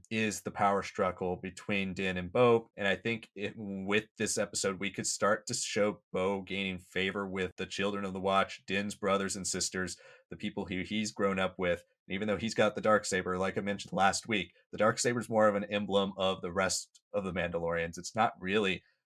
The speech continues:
an emblem or an icon that means a lot to the Children of the Watch, or we have not yet seen them actually care about him <laughs> having the Darksaber. When he shows it to the Armorer, she's like, "Oh yeah,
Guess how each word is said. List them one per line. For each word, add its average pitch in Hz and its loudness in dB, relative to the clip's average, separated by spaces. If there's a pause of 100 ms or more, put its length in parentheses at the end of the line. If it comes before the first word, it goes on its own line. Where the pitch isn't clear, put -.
(160)
an 104 -2
emblem 101 0
or 92 -2
an 92 0
icon 98 -2
that 87 -6
means 98 -4
a 95 -4
lot 92 4
to - -10
the 87 -8
Children 87 -4
of 82 -10
the 78 -10
Watch, 82 -2
or 87 -8
we 95 -6
have 98 0
not 92 2
yet 95 -2
seen 98 -4
them 92 -2
actually 95 0
care 90 2
about 87 0
him 92 -6
<laughs> - -8
having 117 2
the 107 -4
Darksaber. - -6 (240)
When - -6
he 117 -2
shows 110 0
it 98 -2 (260)
to 113 -4
the 98 2
Armorer, 98 4
she's 90 -6
like, 90 -2
"Oh 123 8
yeah, 117 6